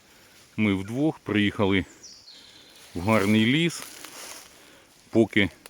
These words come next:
тут, де ми знаходимось, ліс не заросший, ходить класно. Комарі є, але поки не критично. Поки ще не жарко.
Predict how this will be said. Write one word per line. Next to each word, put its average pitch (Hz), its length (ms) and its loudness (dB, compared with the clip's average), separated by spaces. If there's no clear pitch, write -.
тут, 107 140 0
де 101 120 4
ми 101 160 6
знаходимось, 92 720 2
ліс 98 240 0
не 95 140 2
заросший, 120 560 0
ходить 98 360 2
класно. 143 540 2
Комарі 117 460 6
є, 117 300 6
але 98 220 4
поки 104 280 0
не 101 120 6
критично. 156 720 2
Поки 110 300 4
ще 110 180 4
не 107 220 6
жарко. 156 640 2